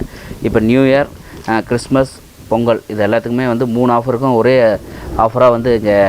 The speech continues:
நம்ம தேன்மொழி டெக்ஸ்டைலில் இப்போ கொடுத்துருக்காங்க. இதுக்கு முன்னாடி தீபாவளிக்கும் நல்ல நல்ல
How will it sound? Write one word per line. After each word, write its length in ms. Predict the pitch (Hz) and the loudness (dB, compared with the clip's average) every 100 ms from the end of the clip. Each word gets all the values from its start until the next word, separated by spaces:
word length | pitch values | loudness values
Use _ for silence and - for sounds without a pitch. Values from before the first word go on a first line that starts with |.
| 95 | 2
நம்ம 120 | 101 98 | 0 0
தேன்மொழி 260 | 113 120 107 | 0 0 0
டெக்ஸ்டைலில் 280 | 101 - 101 | -2 -2 -2
இப்போ 100 | 95 | 0
கொடுத்துருக்காங்க. 400 | 98 95 98 98 139 - - - - - | -2 0 -2 0 0 0 -2 -2 -4 -2
இதுக்கு 160 | 113 120 | -2 0
முன்னாடி 180 | 127 120 | 0 2
தீபாவளிக்கும் 560 | 120 123 117 110 127 131 95 | 2 2 2 0 -2 -2 -2
நல்ல 140 | 110 117 | -2 0
நல்ல 100 | 113 | 0